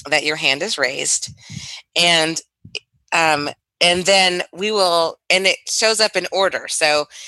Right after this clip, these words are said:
if Tyson raised his hand first, and then Nat raised her hand, and Brandon raised her, his hand, that would be how it would show up on my list.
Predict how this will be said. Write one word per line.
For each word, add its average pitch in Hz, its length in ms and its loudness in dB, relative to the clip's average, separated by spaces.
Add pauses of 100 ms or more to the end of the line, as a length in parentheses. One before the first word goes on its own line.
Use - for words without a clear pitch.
(420)
if 170 480 2 (400)
Tyson 262 480 0
raised 220 320 2
his 254 180 0
hand 180 320 -4
first, 151 600 -4 (560)
and 165 200 0
then 160 360 -2 (180)
Nat 202 360 2 (100)
raised 170 360 0
her 165 180 -2
hand, 151 320 0
and 143 160 -10
Brandon 214 420 0
raised 131 300 -4
her, 123 200 -12
his 254 220 -2
hand, 131 380 0 (1160)
that 190 180 2
would 190 140 0
be 185 120 0
how 170 180 2
it 151 60 -4
would 151 100 -4
show 160 200 -2
up 151 160 0
on 135 140 -4
my 135 140 0
list. - 480 -2